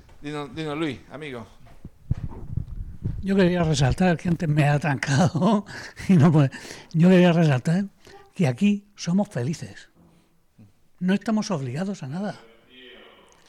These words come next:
Speaker 2: Somos felices. Tenemos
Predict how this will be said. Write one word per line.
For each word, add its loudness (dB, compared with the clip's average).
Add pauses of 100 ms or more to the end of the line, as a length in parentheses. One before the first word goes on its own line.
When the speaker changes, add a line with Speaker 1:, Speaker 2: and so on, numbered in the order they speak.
(100)
Speaker 2:
Somos -2
felices. -6 (920)
Tenemos -2